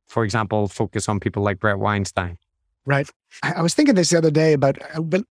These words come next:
Speaker 2: I, I used to have a blog. I don't really write it anymore, but every once in a while I get an idea. I get lots of ideas for things I never write, but
Speaker 1: <laughs>
Speaker 2: one was on the, the benefits of, of being disagreeable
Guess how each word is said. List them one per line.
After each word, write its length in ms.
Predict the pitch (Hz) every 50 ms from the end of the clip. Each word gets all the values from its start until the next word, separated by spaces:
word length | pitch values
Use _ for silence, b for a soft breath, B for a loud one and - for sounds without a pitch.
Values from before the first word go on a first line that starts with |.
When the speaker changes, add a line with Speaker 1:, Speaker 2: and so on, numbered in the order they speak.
| _ _ _ _ _ _ _ _
Speaker 2:
I, 160 | - 160 180 -
I 60 | -
used 160 | 226 262 262
to 60 | - 214
have 100 | 214 196
a 60 | 185
blog. 260 | 160 175 170 175 175
I 40 | 175
don't 100 | 180 170
really 140 | 165 156 147
write 140 | 139 143 139
it 40 | 143
anymore, 360 | 143 143 139 143 143 147 143
but 140 | 135 135 - _ _ _ _ _ _ -
every 140 | 175 180 196
once 120 | 196 -
in 40 | 175
a 40 | 170
while 120 | 165 165
I 20 | 160
get 80 | 151
an 80 | 151 160
idea. 480 | 147 147 135 151 175 175 165 151 135 127 - _ -
I 40 | 175
get 120 | 262 302
lots 240 | - 285 320 - -
of 80 | 294
ideas 340 | 262 240 214 240 240 226 190 240 - -
for 140 | - - 185
things 280 | 151 202 202 202 180
I 80 | 180 180
never 220 | 170 175 175 165 156
write, 220 | 156 147 127 127 131
but 120 | 135 - _ - - -
Speaker 1:
<laughs> 180 | - _ _ -
Speaker 2:
one 260 | 127 160 220 269 311
was 180 | 320 285 247 -
on 400 | - - 196 202 202 202 202 190
the, 640 | 160 185 190 185 185 185 185 180 185 185 180 156 - _ _ _ _ _ _ _ _ _ _ _ _ _ -
the 160 | 185 185 165
benefits 480 | 143 180 196 233 214 262 269 269 -
of, 200 | 269 262 226 196
of 220 | 247 226 185 165 143
being 200 | 190 247 269 240
disagreeable 680 | 240 220 - 202 147 165 226 262 175 131 - - _